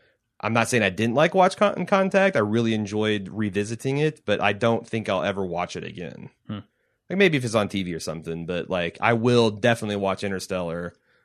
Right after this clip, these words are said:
Speaker 1: Um, uh, Contact is, it was interesting so much as what it made me think and the experiences that I felt when I was watching the second time. I don't know that it's successful as a purely form of entertainment.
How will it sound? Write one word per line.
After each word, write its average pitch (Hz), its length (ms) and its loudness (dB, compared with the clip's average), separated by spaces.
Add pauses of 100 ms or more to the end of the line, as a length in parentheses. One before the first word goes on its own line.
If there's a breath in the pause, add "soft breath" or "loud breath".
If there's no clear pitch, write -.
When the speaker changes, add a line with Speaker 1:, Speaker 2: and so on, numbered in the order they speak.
(120)
Speaker 1:
Um, 90 720 -2 (260)
uh, 90 640 0 (120)
Contact 104 540 0
is, 92 440 -8 (760)
it 117 80 2
was 113 160 2
interesting 131 480 0
so 120 160 0
much 110 240 2
as 98 240 0
what 101 180 2
it 95 40 -2
made 98 240 0
me 98 80 -2
think 95 340 -4
and 92 100 -8
the 90 60 -4
experiences 87 760 -6
that 82 80 -6
I 80 80 -4
felt 82 380 -6
when 85 120 -10
I 85 80 -6
was 82 100 -8
watching 85 320 -6
the 80 80 -10
second 82 280 -12
time. 73 400 -12 (440)
I 104 100 2
don't 110 200 0
know 98 340 0
that 98 60 -2
it's - 140 -4
successful 92 540 -4
as 90 140 -6
a 82 60 -8
purely 95 500 -8
form 92 340 -10
of 85 120 -10
entertainment. 80 560 -10